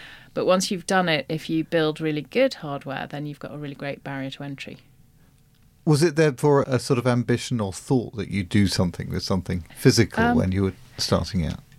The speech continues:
Speaker 1: Interestingly, as you raise that question, it reminds me that it was, but I never really thought of it like that. My previous businesses were all the type of technologies that internet is perfect for. There are no goods to be moved. It's sort of replacing paper. And I always wanted to see somebody out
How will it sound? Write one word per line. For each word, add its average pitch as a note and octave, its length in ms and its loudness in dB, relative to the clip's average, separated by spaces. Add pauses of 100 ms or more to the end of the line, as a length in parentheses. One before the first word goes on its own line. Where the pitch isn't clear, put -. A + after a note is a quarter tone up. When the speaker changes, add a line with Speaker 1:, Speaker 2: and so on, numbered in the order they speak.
(120)
Speaker 1:
Interestingly, A#3+ 540 2
as G3+ 160 0
you F#3+ 80 0
raise G3+ 300 2
that - 140 -4
question, F#3+ 380 -2
it F3+ 140 -4
reminds E3+ 400 -4
me E3 120 -2
that D#3+ 200 -4
it - 220 -2
was, E3 420 0
but D3+ 140 -4
I D#3+ 80 0
never E3+ 260 -2
really D#3+ 160 0
thought F3+ 260 0
of - 60 -12
it D3+ 80 -6
like C#3+ 200 -4
that. - 360 -4 (380)
My F#3 160 2
previous G#3+ 320 2
businesses E3+ 520 -2
were D#3+ 160 2
all D#3 400 0
the E3 140 -10
type E3 300 -4
of E3 80 -14
technologies D3+ 560 -4
that - 120 -8
internet D3+ 360 -6
is D#3 100 -8
perfect D#3 420 -2
for. D3+ 360 -6
There D#3 100 -4
are D3+ 60 -2
no D3 160 0
goods D3+ 260 -4
to - 80 -10
be D3+ 80 -2
moved. D3+ 320 -6
It's - 140 -12
sort D3+ 100 -8
of C#3+ 80 -4
replacing D3+ 480 -4
paper. D#3+ 380 -4 (580)
And F#3 80 4
I G#3+ 60 8
always G3+ 260 6 (180)
wanted F#3 580 2
to - 100 -4
see F3+ 400 0
somebody D#3 420 0
out D3 400 0